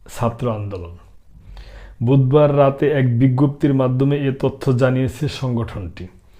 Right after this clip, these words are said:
বিজ্ঞপ্তিতে জানানো হয়, আজ বুধবার রাত সাড়ে নয়টায় রাজধানীর বাংলা মোটর রূপায়ণ ট্রেড সেন্টারের দ্বিতীয় তলায় সংগঠনের কেন্দ্রীয় কার্যালয়ে এ সংবাদ সম্মেলন অনুষ্ঠিত হবে।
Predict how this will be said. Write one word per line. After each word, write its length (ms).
বিজ্ঞপ্তিতে 680
জানানো 420
হয়, 220
আজ 260
বুধবার 560
রাত 240
সাড়ে 340
নয়টায় 420
রাজধানীর 540
বাংলা 360
মোটর 340
রূপায়ণ 480
ট্রেড 340
সেন্টারের 640
দ্বিতীয় 380
তলায় 340
সংগঠনের 640
কেন্দ্রীয় 460
কার্যালয়ে 560
এ 160
সংবাদ 440
সম্মেলন 540
অনুষ্ঠিত 520
হবে। 320